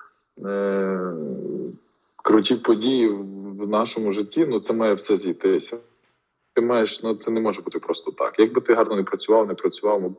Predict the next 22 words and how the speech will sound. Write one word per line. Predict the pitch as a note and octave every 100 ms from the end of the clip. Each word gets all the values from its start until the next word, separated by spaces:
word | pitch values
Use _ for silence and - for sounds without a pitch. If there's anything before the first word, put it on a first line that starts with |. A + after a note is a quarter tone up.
| -
ну, | G2+
є | F#2+ G2+
куча | - B2+ - G2+ - - - -
людей, | G#2 A#2+
які | F#2+ -
там | F2+ F2+ D#2 - _
супер | - B2 A2 G2 F#2
гарно | G#2+ G2 F#2+
працюють, | - - - A#2 F2+ - E2
і | D2 B1 _ _ - B1+ - _ _ _ _ _ _ _ _ _ -
на | A2 A2+
всі | A2 A#2+
сто | - A#2
віддаються, | G2 G2 C3+ C#3 A2
і |
в |
них | C3 B2+
не | A2+
виходить. | G2 G2+ - - _ - - _ _ _ _ _ _ _ _ _ _ _ _ _ _ _ _ _ _ _ -
Ну, | A2 A2
тут | A2 B2+
вийшло. | F#2+ F#2 - -